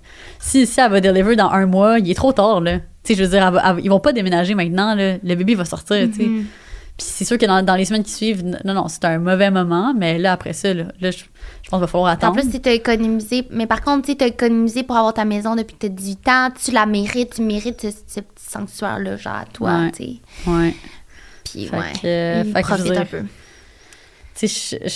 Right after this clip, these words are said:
Speaker 1: je, je pense que ça aurait pu être mieux exécuté, <laughs>
Speaker 2: Ouais,
Speaker 1: la communication
Speaker 2: cent pour cent.
Speaker 1: de... Mais tu sais, you're not an asshole de vouloir récupérer ta demeure pour laquelle t'as travaillé et pour laquelle, tu sais,
Speaker 2: Ouais.
Speaker 1: t'as voulu aménager seule dans la maison, tu sais.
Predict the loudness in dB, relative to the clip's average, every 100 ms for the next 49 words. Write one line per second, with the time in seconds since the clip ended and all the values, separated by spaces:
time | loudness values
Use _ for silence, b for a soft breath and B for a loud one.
0 | 0 0 2 2 2 2 2 2 2 0
1 | 0 0 -2 -4 -6 -8 -10 -8 -4 -4
2 | -4 0 2 4 2 -2 -2 2 2 4
3 | 4 2 0 -2 -2 -2 -2 -2 -2 B
4 | B B B -2 0 2 0 0 0 4
5 | 4 6 4 4 0 2 0 0 0 0
6 | -2 -2 0 0 -2 -8 -4 -2 -2 -4
7 | -2 -2 0 -2 -4 -12 _ -20 -20 _
8 | -4 -2 0 -4 -4 -6 -4 -4 -2 -2
9 | -4 -6 -10 -6 -6 -6 -6 -8 -6 -8
10 | -4 -4 -6 B B B B -6 -6 -4
11 | -2 0 2 0 0 -4 -4 -4 -4 -6
12 | -6 -6 -8 -8 -10 -12 -12